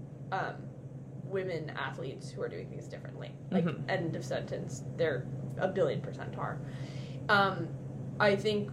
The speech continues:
Speaker 1: what I realize is it's hard to sometimes get from the, like, "I want to," to the actual financial support. So, of course, if anybody's listening to this and be like,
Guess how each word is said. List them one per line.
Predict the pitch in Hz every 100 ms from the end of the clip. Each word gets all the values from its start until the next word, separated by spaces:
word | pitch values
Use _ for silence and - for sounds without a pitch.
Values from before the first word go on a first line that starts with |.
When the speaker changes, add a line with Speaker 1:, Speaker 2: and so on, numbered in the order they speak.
| -
Speaker 1:
what | 196 196 170 - - - - -
I | 196 190 185 165 - - -
realize | 190 185 185 180 175
is | -
it's | 165 139 - - - -
hard | - 427 269 247 -
to | 208
sometimes | 214 202 180 170
get | 208 180 -
from | 196
the, | 175
like, | 165 156 -
"I | 175
want | 160 160 123 -
to," | - 170 147 131
to | -
the | 202
actual | 160 156 147
financial | 156 170 151 131 143
support. | - - 139 - - - - -
So, | -
of | -
course, | 262 226 -
if | -
anybody's | 196 220 208 208
listening | 240 226 202
to |
this | 180 -
and | -
be | 165
like, | -